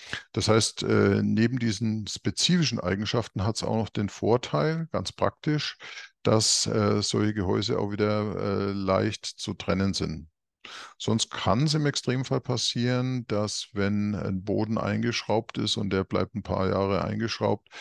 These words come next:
dass der dann sehr schwer wieder aufgeht, weil das Material sich quasi wieder verbunden hat, quasi zusammengewachsen ist. Und das passiert eben dadurch, dass wir verschiedene Titansorten haben mit einem, mit einer kristallin unterschiedlichen Struktur,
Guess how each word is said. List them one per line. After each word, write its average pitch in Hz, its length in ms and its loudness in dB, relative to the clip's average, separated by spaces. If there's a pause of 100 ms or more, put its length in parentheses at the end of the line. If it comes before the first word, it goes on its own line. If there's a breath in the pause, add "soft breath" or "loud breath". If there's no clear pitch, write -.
(240 loud breath)
dass - 160 -2
der 107 160 2
dann 104 180 4
sehr 101 180 6
schwer 110 360 2
wieder 107 180 4
aufgeht, 104 480 -4
weil 98 120 0
das 95 120 -4
Material 98 640 2
sich 101 300 -8
quasi 104 480 2
wieder 101 400 2
verbunden 101 640 -2
hat, 101 340 0
quasi 90 340 -4
zusammengewachsen 98 840 0
ist. 110 300 -2 (500 loud breath)
Und 101 260 4
das 98 120 4
passiert 110 480 4
eben 110 340 0
dadurch, 110 400 2
dass - 220 -4
wir 104 140 -2
verschiedene 139 500 -4
Titansorten 113 840 -2
haben 117 180 -2
mit 113 220 -4
einem, 101 280 -2 (440 loud breath)
mit 107 200 -4
einer 101 300 4
kristallin 110 760 0
unterschiedlichen 120 840 -4
Struktur, 127 840 0